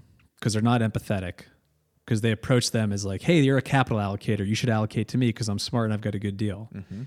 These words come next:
Speaker 1: But the reality is, if you think about it from their perspective, you've got a corpus of assets, like a bucket of capital, right? You need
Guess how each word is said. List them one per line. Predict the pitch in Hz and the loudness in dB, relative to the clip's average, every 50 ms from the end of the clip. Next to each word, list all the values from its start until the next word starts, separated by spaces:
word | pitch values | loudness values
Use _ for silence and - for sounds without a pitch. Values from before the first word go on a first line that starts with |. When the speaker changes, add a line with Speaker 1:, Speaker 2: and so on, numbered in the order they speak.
| - - | -14 -8
Speaker 1:
But | - 123 - | -8 -4 0
the | - 113 | 0 2
reality | 120 143 170 170 156 135 117 | 4 6 8 8 8 8 6
is, | 107 107 | 4 2
if | 110 123 | 2 0
you | 139 | 2
think | 151 147 | 2 4
about | 131 127 117 | 4 4 2
it | 110 | 2
from | - - 107 101 | 0 -2 -2 0
their | 110 117 120 | 2 2 2
perspective, | - 110 - - - 113 107 - - 95 90 92 98 - - _ _ _ _ _ _ _ _ _ _ _ _ _ - _ _ _ _ _ - - - - - - - - - - - - - - - - - - - - - - _ _ _ _ _ | 0 -2 -4 -2 -2 -4 -4 -4 -6 -10 -10 -10 -12 -16 -20 _ _ _ _ _ _ _ _ _ _ _ _ _ -20 _ _ _ _ _ -20 -20 -20 -20 -20 -20 -20 -20 -20 -20 -20 -20 -20 -20 -20 -20 -20 -20 -20 -20 -20 -20 _ _ _ _ _
you've | - 131 123 | 4 6 8
got | 123 147 135 127 - | 10 8 8 8 6
a | 123 | -2
corpus | - - - 147 131 120 - 131 117 - - | -2 2 6 6 6 8 8 6 6 6 6
of | 107 | 4
assets, | 107 101 101 - - 107 98 92 - - - - - - - - | 4 4 4 2 2 0 0 0 -2 -4 -10 -10 -12 -16 -20 -14
like | - - | -8 -6
a | 95 | -6
bucket | - - 104 - - 104 | -2 -2 -4 -2 -2 -4
of | 95 - | -6 -4
capital, | - - 98 95 - 95 90 90 | -4 -4 -4 -4 -4 -6 -6 -4
right? | 90 90 92 98 - - - - - - _ _ _ _ _ _ _ _ - - _ _ _ _ _ _ _ _ _ _ _ _ _ _ _ _ _ _ - _ | -4 -4 -6 -6 -8 -10 -16 -20 -20 -20 _ _ _ _ _ _ _ _ -20 -20 _ _ _ _ _ _ _ _ _ _ _ _ _ _ _ _ _ _ -20 _
You | - 110 107 127 156 165 | -6 0 4 6 6 8
need | 143 120 117 113 110 113 110 104 107 101 | 8 8 8 8 8 6 4 2 0 -6